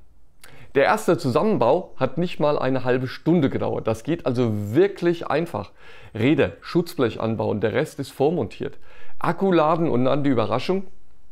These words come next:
es startete mit dem Einschalter am Lenkrad nicht. Hat mir ziemlich Kopfzerbrechen bereitet, bis ich am nächsten Tag irgendwann entdeckte, dass es einen versteckten Schalter an der Batterie gibt. So einfach sind manchmal die Lösungen.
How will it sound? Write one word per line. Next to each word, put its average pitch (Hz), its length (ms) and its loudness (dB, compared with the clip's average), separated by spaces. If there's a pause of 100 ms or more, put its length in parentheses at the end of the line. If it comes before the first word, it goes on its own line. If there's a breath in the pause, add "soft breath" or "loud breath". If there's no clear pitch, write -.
(380)
es 127 120 -2
startete 120 480 -2
mit 117 180 -2
dem 131 120 -2
Einschalter 135 540 -2
am 131 100 2
Lenkrad 123 460 -4
nicht. 101 240 -8 (1120 soft breath)
Hat 170 160 0
mir 214 120 4
ziemlich 233 320 2
Kopfzerbrechen 123 600 2
bereitet, 139 460 2
bis 156 200 2
ich 165 220 0
am 120 280 2
nächsten 180 360 0
Tag 147 260 0
irgendwann 135 400 2
entdeckte, 131 460 0
dass 113 180 2
es 120 140 0
einen 117 340 2
versteckten 156 840 0
Schalter 135 460 0
an 117 140 0
der 123 80 4
Batterie 120 420 2
gibt. - 280 -10 (640)
So 117 180 0
einfach 120 380 -4 (260)
sind - 260 -4
manchmal 113 320 -6
die 107 80 -4
Lösungen. 107 460 -8